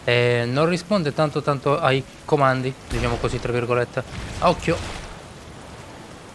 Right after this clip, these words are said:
Dai, su. Occhio. No, cavolo, là no. Là c'è una perdita, quindi meglio starci lontani. Ah, occhio. Aspetta,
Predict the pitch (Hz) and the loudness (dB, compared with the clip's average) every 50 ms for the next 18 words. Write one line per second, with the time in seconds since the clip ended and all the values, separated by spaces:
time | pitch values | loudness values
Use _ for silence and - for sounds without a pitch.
0 | - - 120 110 110 107 - - 127 120 110 - - - - - - - - 120 | -4 0 2 2 2 0 0 0 0 0 0 -2 -10 -20 -20 -20 -20 -4 2 2
1 | 123 127 - - - 151 160 - - - - - - - - 143 170 156 - - | 2 2 2 2 2 2 2 2 -2 -6 -8 -10 -12 -6 2 4 4 4 4 8
2 | - 147 135 127 123 120 123 139 156 156 131 127 120 110 107 - - - - - | 6 6 8 8 6 4 6 6 6 6 6 4 2 2 0 -6 -16 -18 -18 -18
3 | - - - - - 123 127 123 - - 127 117 110 107 139 147 156 156 147 151 | -20 -20 -20 -4 2 2 2 2 2 -4 -2 -2 0 0 2 2 2 2 2 -2
4 | 165 147 156 135 - 135 123 120 117 110 113 107 113 120 120 117 117 107 - - | 0 0 0 0 0 -2 -2 -2 -2 -2 -2 -2 0 -2 0 0 -2 -4 -4 -2
5 | - 120 113 117 - - - 117 110 110 110 107 - 143 156 170 175 185 190 170 | -2 -2 -2 -2 -8 -6 -4 -2 -2 -2 -2 2 4 4 6 6 4 2 0 -2
6 | - - - - - - - - - - - - - - - - - - - - | -6 -14 -16 -16 -16 -16 -14 -14 -12 -10 -10 -8 -8 -8 -6 -6 -8 -8 -8 -8
7 | - - 143 131 131 139 139 139 131 - - - - 143 135 151 160 - - - | -2 4 8 8 10 10 8 6 4 0 -6 -2 2 2 2 2 2 -2 -6 -16
8 | - - - - - - - - - - - - - - - - - - - - | -18 -18 -18 -18 -18 -18 -18 -18 -18 -18 -18 -18 -18 -18 -18 -18 -18 -18 -18 -18
9 | - - - - - - - 120 120 127 - - - - 139 135 | -18 -18 -16 -18 -14 -2 2 2 2 2 0 -6 -4 2 2 2